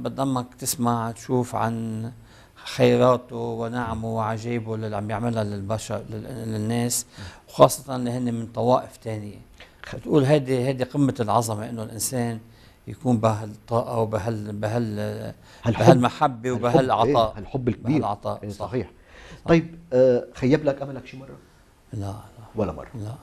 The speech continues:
Speaker 1: أنا خيبت له أمل.
Speaker 2: <laughs> ليه؟
Speaker 1: ما فينا نقول
Speaker 2: آه، ما
Speaker 1: يعني
Speaker 2: فينا نقول.
Speaker 1: إنه
Speaker 2: شي خاص.
Speaker 1: التزمت،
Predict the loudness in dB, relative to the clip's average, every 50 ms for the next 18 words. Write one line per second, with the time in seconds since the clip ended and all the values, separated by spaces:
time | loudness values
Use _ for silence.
0 | -20 -20 -20 -20 -20 _ -20 -20 -20 -10 6 6 8 8 8 2 0 2 2 2
1 | 2 0 -2 -4 -4 -6 -6 -6 -6 -8 -10 -12 0 0 0 0 0 -4 -6 -6
2 | 4 2 2 2 4 -4 -6 -6 -6 -8 -10 -12 -12 -10 -10 -12 -12 -12 -10 -12
3 | -12 -10 -10 -12 -2 6 6 6 6 6 -2 -8 -14 -20 -20 -20 -12 6 10 10
4 | 10 10 8 2 4 4 2 4 4 4 4 4 2 2 2 0 0 0 0 0
5 | 0 -2 -2 -2 2 2 2 2 4 4 2 6 8 8 8 8 6 6 4 -4